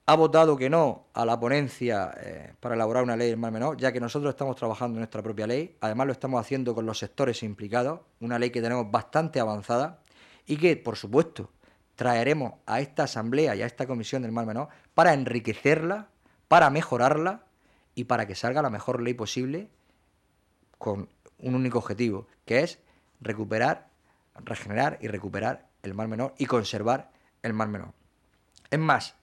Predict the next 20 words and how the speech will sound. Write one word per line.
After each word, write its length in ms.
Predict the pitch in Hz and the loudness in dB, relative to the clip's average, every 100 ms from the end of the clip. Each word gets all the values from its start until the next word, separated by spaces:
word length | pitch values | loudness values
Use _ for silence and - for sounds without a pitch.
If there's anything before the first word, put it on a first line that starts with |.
| _ _ _ _ - | _ _ _ _ -6
les 120 | 120 | -2
puedo 220 | - 160 | 6 8
avanzar 600 | 151 135 - 165 196 - _ _ _ _ _ _ _ - | 8 6 6 6 6 0 _ _ _ _ _ _ _ 0
que 680 | 147 143 135 120 110 _ _ _ - | 4 6 6 2 -2 _ _ _ -2
el 160 | 135 131 | -2 2
Partido 380 | 135 139 156 | 0 2 2
Popular, 560 | 151 135 139 165 180 - _ - | 2 2 6 6 6 -2 _ -8
eh, 300 | 120 120 120 | -4 -2 -2
en 100 | 127 | -2
esta 280 | 139 - 143 | -4 -2 0
ley 360 | 143 160 165 _ _ _ | 2 2 -2 _ _ _
recogerá 560 | 113 123 120 117 127 147 | -4 0 0 2 4 4
la 100 | 135 | 4
creación 440 | 127 120 - 135 | 2 -2 -2 -2
de 80 | 120 | 0
un 80 | 127 | 0
órgano 260 | 135 123 | 0 -2
específico 720 | 117 - 110 131 143 107 107 90 | -4 -8 -8 -6 -6 -6 -8 -6
de 120 | 110 | -4
participación, 800 | 110 110 107 117 107 - 147 196 | -4 -4 -6 -8 -6 -4 -6 -6